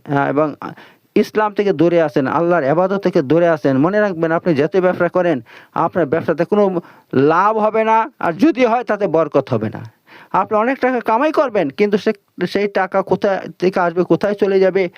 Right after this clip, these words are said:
আপনি বুঝতে পারবেন না এবং আপনার সেটা আপনার কোনো কাজে লাগবে না,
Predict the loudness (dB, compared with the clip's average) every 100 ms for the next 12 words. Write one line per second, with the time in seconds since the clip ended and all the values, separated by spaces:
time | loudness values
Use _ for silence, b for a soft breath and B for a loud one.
0 | B B B -4 0 2 2 2 0 0
1 | 0 -2 0 -2 0 -2 0 0 0 -2
2 | 0 -4 -2 0 0 0 -2 -2 -2 -2
3 | 0 0 0 -2 -4 -4